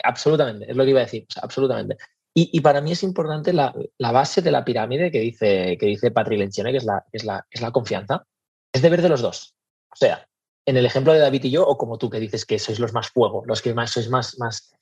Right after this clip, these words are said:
más explosivos. Yo tengo que aprender a que cuando David se cague en todo, en realidad tengo que darme cuenta de que, oye, que no va contra mí.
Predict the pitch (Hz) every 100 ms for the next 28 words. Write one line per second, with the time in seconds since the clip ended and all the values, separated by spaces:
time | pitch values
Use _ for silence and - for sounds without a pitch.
0 | _ - 123 135 - 117 120 110 - -
1 | _ _ _ _ 135 120 151 165 202 190
2 | 170 147 143 135 131 123 113 - _ 120
3 | 127 - 120 117 113 117 131 139 165 151
4 | 131 123 117 110 110 98 - _ _ _
5 | _ _ - 131 127 120 123 120 127 143
6 | 143 - 135 131 131 123 117 120 120 113
7 | 113 110 - 123 113 104 113 131 123 113
8 | 101 104 143